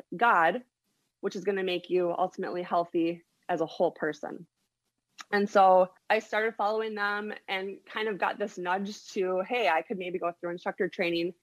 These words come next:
to bring this freedom that I've found to my community." There's a freedom in giving it all up to God and giving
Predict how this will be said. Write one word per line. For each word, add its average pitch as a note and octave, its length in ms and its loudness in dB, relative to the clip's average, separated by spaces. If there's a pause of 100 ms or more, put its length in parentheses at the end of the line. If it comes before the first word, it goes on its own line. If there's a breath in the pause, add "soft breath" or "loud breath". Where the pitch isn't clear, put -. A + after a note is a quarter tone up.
to A#3 100 4
bring F#3+ 460 4 (480 soft breath)
this G3+ 280 4 (100)
freedom D4 400 4
that F3 140 6
I've E3+ 200 4
found D#3 520 -2 (160)
to A#3+ 120 -4
my F#3+ 120 2
community." F#3+ 720 -4 (580)
There's A3 240 0
a G#3 60 -2
freedom G#3+ 600 2 (360)
in F3 440 -4 (520)
giving G3+ 240 4
it F#3+ 100 2
all F3 180 4
up E3+ 140 0
to F#3+ 100 -4
God D3+ 460 0
and F#3 140 0
giving F#3 460 6